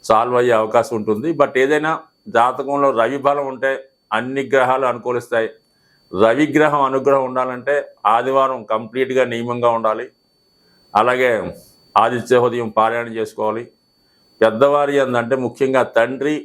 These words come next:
గురువు సమానమైనట్టు వారిని దైవంగా భావి-, భావించి సాధ్యమైనంత వరకు వారికి సేవ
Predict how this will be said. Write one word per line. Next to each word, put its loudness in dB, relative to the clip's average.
గురువు 4
సమానమైనట్టు -2
వారిని 0
దైవంగా 2
భావి-, -4
భావించి -2
సాధ్యమైనంత 2
వరకు -2
వారికి -4
సేవ 2